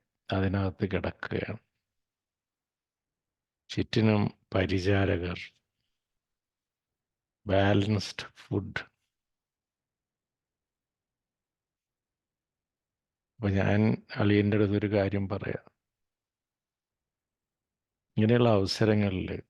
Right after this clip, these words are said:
പെട്ടെന്നൊരു അസുഖമൊക്കെ വന്നു കഴിഞ്ഞാൽ വീട്ടുകാര് ഗേറ്റ് വരെ, ഭാര്യ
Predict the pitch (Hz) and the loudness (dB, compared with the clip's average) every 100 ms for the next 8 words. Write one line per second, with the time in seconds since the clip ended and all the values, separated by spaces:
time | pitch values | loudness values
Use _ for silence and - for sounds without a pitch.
0 | _ _ _ _ _ _ _ _ _ 101 | _ _ _ _ _ _ _ _ _ -4
1 | 98 _ 135 117 123 117 - - - _ | -4 _ 0 2 4 4 2 -2 -12 _
2 | _ _ _ _ - 98 - 113 110 104 | _ _ _ _ -2 -2 0 2 4 4
3 | 107 104 95 98 98 92 87 90 - - | 2 2 2 0 0 -2 -6 -8 -10 -18
4 | _ _ _ _ _ _ _ _ _ _ | _ _ _ _ _ _ _ _ _ _
5 | _ _ _ _ _ _ 98 107 110 113 | _ _ _ _ _ _ 0 2 2 -2
6 | _ - 127 120 104 92 - - - _ | _ 2 4 6 4 2 -2 -10 -16 _
7 | _ _ _ _ _ _ _ _ _ _ | _ _ _ _ _ _ _ _ _ _
8 | _ _ _ _ _ _ 101 92 101 104 | _ _ _ _ _ _ -8 -2 2 2
9 | 104 - 117 98 92 - - _ _ _ | 0 0 2 2 -2 -6 -16 _ _ _
10 | _ _ _ _ _ _ _ _ _ _ | _ _ _ _ _ _ _ _ _ _
11 | _ _ _ _ _ _ _ _ _ _ | _ _ _ _ _ _ _ _ _ _
12 | _ _ _ _ _ _ _ 92 104 104 | _ _ _ _ _ _ _ -2 2 4
13 | 110 117 107 95 | 6 4 4 2